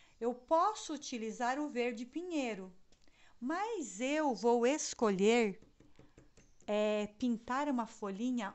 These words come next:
um pouquinho mais, um pouquinho diferente. Então, eu vou utilizar o verde oliva e vou utilizar este verde pistache. Está bem? Ah, eu quero também, gente, fazer a nervura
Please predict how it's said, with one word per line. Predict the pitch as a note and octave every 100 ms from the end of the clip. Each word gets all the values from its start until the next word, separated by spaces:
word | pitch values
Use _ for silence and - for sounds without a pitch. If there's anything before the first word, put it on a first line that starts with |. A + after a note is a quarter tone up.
| -
um | C4+ D4
pouquinho | C#4+ C#4 - D4 D#4+ E4+
mais, | D#4+ C#4 C4+ C#4 D4 D4+ D4 - - - - - - _ - _ -
um | D4+
pouquinho | A#4 A#4 B4
diferente. | A4 - G#4+ A3 F3+ - - -
Então, | C4 C#4+ F#4+ G4+
eu | F#4+
vou | E4
utilizar | D4 - C4 A3 G#3 G#3
o | G3+
verde | C#4 D4+ E4 C#4+
oliva | D#4+ A3+ A#3 A#3 C#4 C4+ - - - -
e | E4+
vou | F#4 D4+ D#4
utilizar | D4+ - D4 C#4+ A3+ B3 B3+ B3
este | C4 C4 - B3+
verde | G#3+ A#3+ B3+ B3
pistache. | B3 D4 D4 - G#3 G3+ G3 - - G3 - _ _ _ _ _ - - - _ _
Está | - - F#3+
bem? | F#3 C4 D4+ - - - - - _
Ah, | B3 C#4+ D#4 D4+ C4
eu | A3+
quero | A3+ C4+ D4 D4+
também, | D4 G#3+ F#3 G#3+ A#3 B3 G#3+
gente, | G#3 F#3+ F#3 -
fazer | G#3 G3 B3
a | A#3+
nervura | A3+ G3 F3 G3 B3 A#3+ F#3